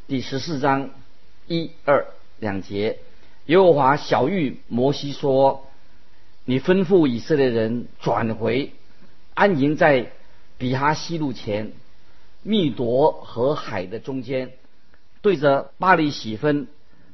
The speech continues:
靠近海边安营。”现在我们今天已经找不到这个确实的所在是在哪里，他们可能是在尼罗河和红海的附近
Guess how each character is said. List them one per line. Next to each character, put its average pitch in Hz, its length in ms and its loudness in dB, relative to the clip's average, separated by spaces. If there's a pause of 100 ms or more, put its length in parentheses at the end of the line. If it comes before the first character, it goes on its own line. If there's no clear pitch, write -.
(120)
靠 170 300 4
近 165 280 0
海 110 360 -4
边 156 420 2 (120)
安 170 300 4
营。” 120 300 0 (1120)
现 143 180 0
在 131 120 6
我 117 100 2
们 120 400 -2
今 143 160 -2
天 131 280 0 (100)
已 104 80 -12
经 127 480 -2 (140)
找 123 160 -2
不 160 120 2
到 185 320 6 (260)
这 160 100 -2
个 131 100 2
确 - 280 4
实 135 220 -2
的 131 160 4
所 110 320 -2
在 127 300 2 (220)
是 151 120 -6
在 131 160 4
哪 104 240 0
里， 104 200 -4 (560)
他 165 100 0
们 190 140 4
可 127 160 0
能 143 120 2
是 156 140 -6
在 127 400 2 (200)
尼 143 200 4
罗 151 200 8
河 123 500 8 (400)
和 120 300 6
红 147 320 8
海 92 220 4
的 98 140 4
附 160 200 6
近 123 280 2